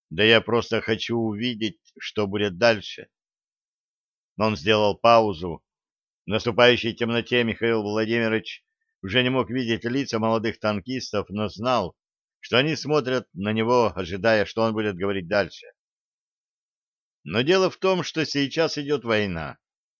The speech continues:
Я хорошо понимаю, может получиться так,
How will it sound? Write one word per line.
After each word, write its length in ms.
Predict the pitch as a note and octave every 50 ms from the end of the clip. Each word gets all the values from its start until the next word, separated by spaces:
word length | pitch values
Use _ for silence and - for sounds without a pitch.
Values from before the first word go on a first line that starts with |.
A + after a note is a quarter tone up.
| _ _ _ _ _
Я 200 | - G2+ C#3 D#3
хорошо 340 | C3+ F3 F3+ E3+ - E3 F3
понимаю, 720 | C#3 - D3+ D3+ D#3 D#3 D#3+ E3 D#3 C3 F2 C2+ A#1 - _ _ _ _ _ _ _ _ _ _ _
может 340 | G#2 C#3 D#3 D#3+ D#3+ D3+ A#2
получиться 720 | - D3+ D3+ D3+ C#3+ - - C#3+ C3+ - - - C3+ B2+ G#2+ _ _
так, 260 | F3+ F3 E3+ E3